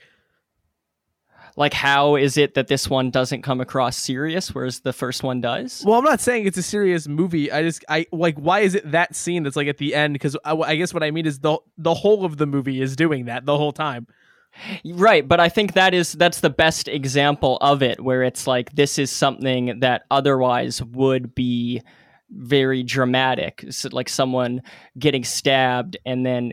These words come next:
Speaker 1: killing themselves. Um, so it's, it's just, like, the best example in the movie of a thing that would otherwise be serious, but here isn't.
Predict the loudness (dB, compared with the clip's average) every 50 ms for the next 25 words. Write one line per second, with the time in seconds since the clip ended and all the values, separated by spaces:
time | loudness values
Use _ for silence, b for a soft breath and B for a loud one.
0 | -10 -8 -2 -2 0 2 0 0 -2 -2 -4 -6 -6 -4 -4 -4 -4 -4 -8 -8
1 | -8 -10 -10 -10 -6 -2 -2 0 0 -2 -2 -4 -6 -8 -10 b b b b b
2 | b b b -20 -20 -20 _ -14 -10 -4 0 2 2 2 2 0 -2 -4 -4 -2
3 | -4 -4 -4 -2 -2 -2 -2 -2 -2 0 2 2 2 2 0 -2 -6 -6 -4 -2
4 | 0 0 0 0 -2 -2 -4 -4 -4 -6 -4 -2 0 0 0 0 0 0 -2 -2
5 | -4 -4 -4 -6 -6 -8 -6 -4 -4 -4 -4 -4 -6 -10 -14 -20 -20 _ _ _
6 | -4 -4 -2 0 0 0 0 2 2 0 0 0 0 0 2 2 2 2 2 2
7 | 4 4 4 4 2 -2 -4 -8 -10 -10 -8 -6 -6 -4 -4 -2 -2 -2 -4 -6
8 | -6 -8 -8 -8 -8 -8 -8 -6 -4 -4 -4 -6 -6 -4 -4 -4 -4 -6 -10 -16
9 | -18 -20 -20